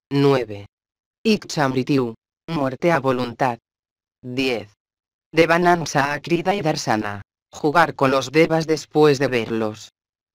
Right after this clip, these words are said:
Once. Yata Sankalpa. Puede conseguir cuanto guste. Doce. Trikala Jnana. Conocimiento del pasado,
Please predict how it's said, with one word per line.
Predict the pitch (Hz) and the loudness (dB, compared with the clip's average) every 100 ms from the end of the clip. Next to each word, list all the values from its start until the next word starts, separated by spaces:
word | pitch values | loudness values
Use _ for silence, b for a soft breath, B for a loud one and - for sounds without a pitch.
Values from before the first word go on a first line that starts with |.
| _ - | _ 2
Once. | 147 131 117 - 107 104 _ _ _ _ _ - | 2 2 -4 -10 -10 -10 _ _ _ _ _ -2
Yata | 143 170 185 247 | 4 4 4 0
Sankalpa. | 196 190 - 127 113 - 120 - _ _ | 0 -2 0 -2 -2 -6 -8 -8 _ _
Puede | - 156 170 175 | 2 4 6 2
conseguir | 156 151 - 151 151 175 | 2 -2 -2 -2 -2 0
cuanto | 151 143 139 175 | 4 4 4 0
guste. | 147 135 - 135 123 - _ _ _ _ _ | 0 -4 -6 -10 -10 -14 _ _ _ _ _
Doce. | 131 135 123 - 113 107 110 _ _ _ _ _ - | -2 0 0 -4 -10 -10 -14 _ _ _ _ _ -2
Trikala | 160 - 190 175 | 0 2 2 0
Jnana. | - 147 117 110 104 104 _ _ - | -2 0 0 -2 -8 -12 _ _ -4
Conocimiento | 156 147 139 143 143 185 160 | 0 0 2 0 2 0 0
del | 147 139 | 0 0
pasado, | 135 131 170 175 208 | -2 0 0 0 0